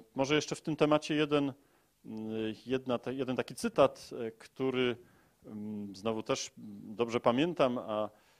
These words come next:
e, zaznajomiłem się z nim, poznając postać, e, świętego Jana Bosko, wielkiego wychowawcy młodzieży, e, który,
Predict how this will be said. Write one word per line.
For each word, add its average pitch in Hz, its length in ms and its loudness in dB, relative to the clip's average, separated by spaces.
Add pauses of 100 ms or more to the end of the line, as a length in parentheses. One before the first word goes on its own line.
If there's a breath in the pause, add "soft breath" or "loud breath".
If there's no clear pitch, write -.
(120)
e, 101 160 -10
zaznajomiłem 123 580 0
się 120 160 -4
z 104 100 -10
nim, 123 220 -4
poznając 117 460 -2
postać, - 640 -2 (440)
e, 92 60 -14
świętego 120 440 -2
Jana 113 240 6
Bosko, 107 500 0 (320)
wielkiego 98 400 -8
wychowawcy 107 640 2 (480 soft breath)
młodzieży, 117 580 0 (540 soft breath)
e, - 140 -6
który, 185 720 2